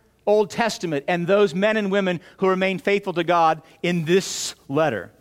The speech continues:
And so he summarizes for us in fantastic fashion to increase the faith of his audience and to increase our faith.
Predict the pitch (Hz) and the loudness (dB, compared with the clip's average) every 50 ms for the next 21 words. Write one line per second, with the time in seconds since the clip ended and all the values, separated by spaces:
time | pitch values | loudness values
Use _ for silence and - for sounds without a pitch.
0 | _ _ _ _ _ _ _ _ _ _ _ _ _ _ _ - 151 165 - - | _ _ _ _ _ _ _ _ _ _ _ _ _ _ _ -6 -4 -4 -2 0
1 | 202 180 175 - - 202 190 - - - 254 269 277 269 220 190 175 165 165 160 | 0 0 -2 -2 -4 -6 -6 -4 -2 0 0 2 2 2 2 2 2 2 0 -2
2 | - 139 151 160 156 - - _ _ _ - - - 208 202 175 156 151 151 - | -4 -6 -8 -8 -10 -12 -16 _ _ _ -10 -2 0 2 2 4 2 2 0 -2
3 | - - - - - - _ _ _ _ _ _ _ _ _ _ _ _ _ _ | -8 -10 -10 -10 -12 -16 _ _ _ _ _ _ _ _ _ _ _ _ _ _
4 | _ - - 156 156 151 - 175 165 165 - - 208 214 220 208 - 180 - - | _ -8 -6 -4 -4 -2 0 0 0 -2 -2 -2 -2 -2 -2 -4 -6 -10 -10 -4
5 | - 233 170 165 165 165 - - 135 120 117 117 _ _ _ _ _ _ _ _ | -2 0 2 2 0 -2 -4 -8 -10 -10 -10 -12 _ _ _ _ _ _ _ _
6 | _ _ _ - - 170 160 175 202 208 - - 208 202 180 - - - - _ | _ _ _ -8 -4 -2 0 0 0 0 -2 -2 -4 -4 -4 -6 -8 -14 -14 _
7 | _ _ _ _ _ _ _ - 160 156 - 202 202 196 165 170 - 180 208 220 | _ _ _ _ _ _ _ -6 -4 -2 0 0 0 0 -2 -4 -2 0 0 0
8 | 165 185 180 170 170 165 160 160 160 151 - - - 160 156 143 - 165 170 196 | 2 2 2 2 2 0 0 -4 -6 -8 -8 -10 -8 -8 -8 -6 -8 -8 -6 -4
9 | 185 196 185 - - 190 185 170 - - 170 165 180 185 180 - - 151 139 131 | -6 -6 -6 -4 -4 -4 -4 -4 -4 -2 0 0 0 0 -2 -2 -2 -2 -2 -2
10 | 123 - _ | -6 -10 _